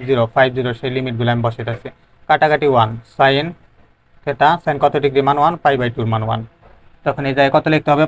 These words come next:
পাই by টু আর জিরো। <clears throat> আচ্ছা, পাই by টু আর জিরো, তারপর কি করতে হবে আমার? normally আপার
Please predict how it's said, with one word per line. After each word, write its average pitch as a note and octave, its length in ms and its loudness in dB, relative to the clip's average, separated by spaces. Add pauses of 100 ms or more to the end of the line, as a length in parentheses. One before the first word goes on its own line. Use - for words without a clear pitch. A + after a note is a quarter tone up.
পাই C#3+ 200 6
by C3 100 2 (100)
টু C#3+ 80 0 (1000)
আর B2+ 140 4 (140)
জিরো। A#2 200 0 (400)
<clears throat> C3 420 -8
আচ্ছা, B2 180 -10 (580)
পাই D#3+ 140 4
by D#3 180 4
টু D#3 140 0
আর D3+ 140 2
জিরো, D#3+ 140 6 (120)
তারপর D#3 260 0
কি D#3+ 180 0
করতে D#3+ 180 2
হবে E3+ 220 4
আমার? G3+ 180 2 (880)
normally D3 420 2
আপার D#3 160 0